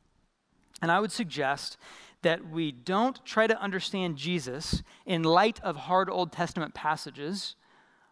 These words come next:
but rather we try to understand hard Old Testament passages in light of Jesus. Jesus is the center. We have to start there.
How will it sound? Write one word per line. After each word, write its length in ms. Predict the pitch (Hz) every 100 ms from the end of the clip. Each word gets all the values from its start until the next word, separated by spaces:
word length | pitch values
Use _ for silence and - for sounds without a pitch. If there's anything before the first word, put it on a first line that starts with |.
| _
but 120 | 80
rather 560 | - 220 175 135 151 180 _ _ _
we 80 | 156
try 200 | - 214
to 80 | 233
understand 420 | 208 180 - 180
hard 300 | - 208 202
Old 120 | 190
Testament 380 | - 185 180 147
passages 540 | - 175 - 135 143 131
in 180 | 170
light 240 | 156 156 139
of 100 | 120
Jesus. 640 | 135 127 110 151 - - _ _ _ _ _ 135
Jesus 560 | 151 247 165 156 -
is 180 | 190 143
the 120 | 156
center. 640 | - - 156 - - 139 - _ - _
We 140 | 160
have 240 | - 185 -
to 100 | 151
start 420 | - 170 151 -
there. 360 | 131 131 -